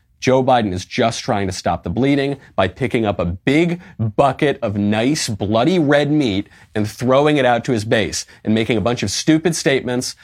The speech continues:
like, "You couldn't buy a cannon at the time of the American Revolution," and "We,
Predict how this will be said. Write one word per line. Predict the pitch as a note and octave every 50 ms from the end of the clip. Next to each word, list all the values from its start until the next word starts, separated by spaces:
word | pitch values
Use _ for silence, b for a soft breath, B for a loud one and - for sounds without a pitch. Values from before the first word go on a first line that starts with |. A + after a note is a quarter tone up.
| b b
like, | - A2 A#2+ A#2 A2+ G#2 - -
"You | - C3
couldn't | A#2 - D#3 D3 C3+ B2+ D2+ F2
buy | A#2+ B2 A2+
a | A2+ A2
cannon | - - B2+ A#2+ A#2 G2+ F#2+ F#2+ F#2
at | F#2 F2
the | G#2
time | G2 - G#2+ G#2 G2+
of | G#2 G2
the | G2+ F#2
American | F#2 G2+ G2 G2+ G#2+ G#2 G2+ F#2+
Revolution," | G2+ G2 F#2+ G2 F#2 F2+ F2 F2 F2+ - G2+ F#2+ G2 G2 B B B B B -
and | - F#2+ F#2 F#2 F#2 F2+ G2 - -
"We, | G#2 B2 C3+ C3